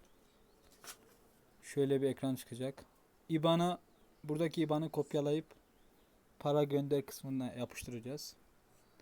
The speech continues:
Göndereceğimiz değeri seçtikten sonra açıklama, açıklama kısmına şu alttaki sayılı ve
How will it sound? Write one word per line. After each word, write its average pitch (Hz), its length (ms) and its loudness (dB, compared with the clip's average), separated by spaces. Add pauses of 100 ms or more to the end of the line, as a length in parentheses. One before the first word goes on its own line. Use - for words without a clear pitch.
(1500)
Göndereceğimiz 147 800 4
değeri 139 300 6
seçtikten - 520 -6
sonra 143 280 -2
açıklama, 151 520 0 (1500)
açıklama 160 400 0
kısmına 143 480 -2 (1400)
şu - 180 0
alttaki 147 560 2 (2250)
sayılı 139 580 4
ve 139 220 2